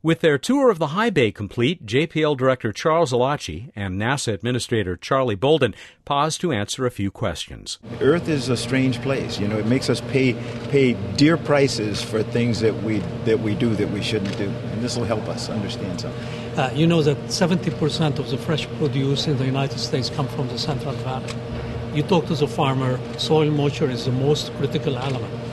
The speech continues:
Speaker 3: 'cause water is what makes everything grow. And this mission is going to help us,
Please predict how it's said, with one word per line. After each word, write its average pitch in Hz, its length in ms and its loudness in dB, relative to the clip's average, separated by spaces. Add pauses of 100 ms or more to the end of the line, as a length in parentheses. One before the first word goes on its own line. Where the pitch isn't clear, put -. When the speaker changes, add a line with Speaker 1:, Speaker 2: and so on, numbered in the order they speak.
Speaker 3:
'cause 143 140 2
water 175 340 2
is 123 140 -2
what 131 180 -2
makes 139 220 -2
everything 123 420 -4
grow. 131 240 -4 (520)
And 135 120 2
this 156 180 2
mission 165 260 4
is 127 120 2
going 135 240 2
to 135 80 -2
help 151 280 0
us, 117 300 -2